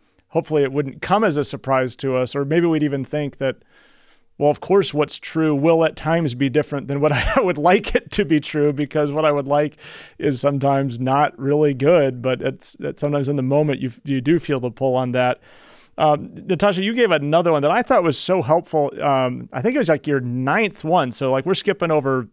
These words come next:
seven other really helpful principles. So anybody that really is in that, uh, experience of,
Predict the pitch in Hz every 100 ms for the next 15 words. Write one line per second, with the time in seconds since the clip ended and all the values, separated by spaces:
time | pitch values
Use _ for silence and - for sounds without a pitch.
0 | _ - - 180 170 160 151 139 170 165
1 | 147 107 160 - 156 139 - - 165 151
2 | 127 135 131 156 180 165 156 135 160 156
3 | 147 147 151 143 127 - - - _ -
4 | 131 123 120 139 - - 147 151 143 127
5 | 135 117